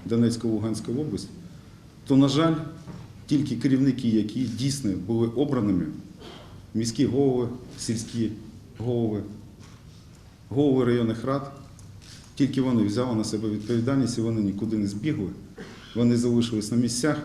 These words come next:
і зараз працюють з людьми, зараз відбудовують звільнені міста, і зараз це, це ті люди, які практично на них тримається інфраструктура тих чи інших районів.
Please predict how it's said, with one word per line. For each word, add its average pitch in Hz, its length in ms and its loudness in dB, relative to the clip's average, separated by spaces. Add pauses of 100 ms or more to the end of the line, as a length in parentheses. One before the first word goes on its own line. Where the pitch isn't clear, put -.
(560)
і 110 100 0
зараз 113 460 0 (920)
працюють 120 420 2
з - 80 -2
людьми, 147 340 0 (580)
зараз 117 540 0 (600)
відбудовують 113 720 0 (340)
звільнені 117 420 2
міста, 160 380 -2 (520)
і 107 40 -2
зараз 123 360 0
це, - 60 -4
це 101 160 -6
ті 139 220 0
люди, 143 200 2
які 104 500 0 (200)
практично 131 540 -2
на 113 40 2
них 123 180 2
тримається 117 480 -2
інфраструктура 107 720 -4
тих 101 240 -6
чи - 140 -6
інших - 280 -6
районів. 85 360 -6